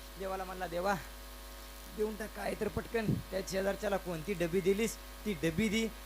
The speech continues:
ते म्हणला, देव म्हणला, "तुला डबी नाही." देव म्हणला, "असेच मला जर डब्या मागायला आले तर मग काय?" ते म्हणला, "तुला डबी नाही, तुला चांगला खापकी हा डबा देतो." ते म्हणला, "डबा द्याला."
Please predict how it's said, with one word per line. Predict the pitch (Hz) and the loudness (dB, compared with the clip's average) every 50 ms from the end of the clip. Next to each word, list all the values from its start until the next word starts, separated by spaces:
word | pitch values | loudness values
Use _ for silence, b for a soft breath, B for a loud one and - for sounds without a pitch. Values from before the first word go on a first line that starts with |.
| - - | -6 -2
ते | 185 185 | -2 0
म्हणला, | 185 190 190 190 | 0 0 0 0
देव | 175 151 160 185 196 | -2 -2 -2 -4 -2
म्हणला, | 196 196 190 190 | -2 -2 -2 -2
"तुला | 196 - 202 196 | -2 0 2 0
डबी | 165 139 - 165 151 160 208 | 2 2 0 0 0 2 2
नाही." | 202 190 170 | 2 2 2
देव | 139 160 170 | 0 0 0
म्हणला, | 175 185 190 190 175 | 0 0 2 2 2
"असेच | 160 156 156 185 180 | 2 0 -2 -4 -6
मला | 190 190 185 190 | -6 -6 -4 -4
जर | 185 180 170 139 143 | -4 -6 -6 -6 -6
डब्या | 139 131 156 175 | -4 -2 0 0
मागायला | 185 180 180 175 180 185 180 | 2 2 2 2 4 4 4
आले | 175 175 185 220 202 | 4 4 4 2 0
तर | - - - - - 165 156 | -2 -6 -12 -8 -6 -4 -4
मग | 151 165 190 202 214 | -2 0 2 2 2
काय?" | 202 214 220 214 208 190 156 | 2 4 4 4 4 4 2
ते | - - - - - - - 190 190 | 0 -4 -8 -12 -12 -10 -8 -6 -6
म्हणला, | 196 208 208 202 | -6 -4 -6 -6
"तुला | 185 - 180 196 190 | -6 -4 -4 -4 -4
डबी | 160 139 156 156 151 185 214 | -2 -2 -4 -2 0 0 2
नाही, | 208 208 196 196 | 2 2 2 2
तुला | 185 175 | 0 0
चांगला | 160 - - 160 175 185 196 | 0 0 -2 -2 2 2 2
खापकी | 175 - 165 - - 196 | 2 2 0 0 2 2
हा | 190 | 2
डबा | 170 135 135 131 135 180 190 | 2 2 2 4 6 6 6
देतो." | 185 190 185 147 151 143 135 - - - - - - | 6 6 4 2 0 -2 -4 -6 -10 -12 -12 -8 -6
ते | 165 | -4
म्हणला, | 175 196 202 180 | 0 2 2 4
"डबा | 156 135 147 147 147 202 214 | 4 4 2 6 8 8 8
द्याला." | 214 214 214 214 226 226 | 8 8 8 6 6 6